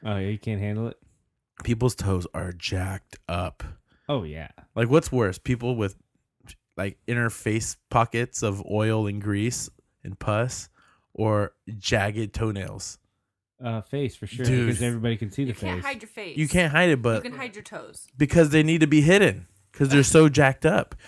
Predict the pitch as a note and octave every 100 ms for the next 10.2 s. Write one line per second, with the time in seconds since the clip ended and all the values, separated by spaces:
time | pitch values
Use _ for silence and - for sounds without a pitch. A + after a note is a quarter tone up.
0 | _ C#3+ D3+ - D#3 D#3+ D#3+ - D#3+ -
1 | C#3+ C#3+ C#3+ C3 - G#2+ G2 G2+ - -
2 | - F#2+ A#2 B2+ D3+ E3 D3 B2+ D2+ -
3 | C3 C3+ C#3 C3+ B2 A#2 A2 - _ _
4 | _ _ _ _ _ _ _ _ _ _
5 | _ - C3 C#3+ - G#2+ G#2 - - C#3
6 | D3 - G#2+ F#2+ F#2 F#2+ A#2 - - -
7 | _ _ _ _ A#2 A2+ G2+ G#2 G2 G2+
8 | G#2 G2+ G2+ - _ - A#2 G#2 G2 F#2+
9 | - - F#2 - F#2 F2 D#2 F2+ G2 F#2
10 | F#2 F2